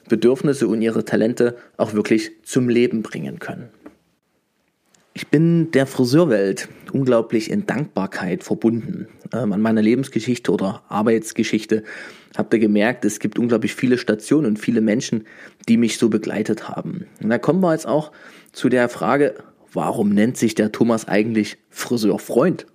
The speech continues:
Punkt Biz. Das ist ganz einfach. Ich glaube, dass jeder Mensch in seinem Leben einen Freund braucht.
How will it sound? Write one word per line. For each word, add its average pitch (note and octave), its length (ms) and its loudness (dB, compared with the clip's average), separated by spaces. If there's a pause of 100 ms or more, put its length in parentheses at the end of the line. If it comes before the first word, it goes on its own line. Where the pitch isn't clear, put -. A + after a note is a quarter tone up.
Punkt - 300 -8
Biz. - 380 0 (880)
Das - 100 0
ist D#3+ 120 2
ganz G3 180 2
einfach. - 580 -4 (220)
Ich - 160 -10
glaube, G3 300 4
dass E3+ 240 -2
jeder G3 480 2 (120)
Mensch D#3+ 400 0
in C#3 120 -4
seinem C#3 220 0
Leben D#3 320 2 (180)
einen C#3+ 260 0
Freund G3 520 -2
braucht. - 520 -6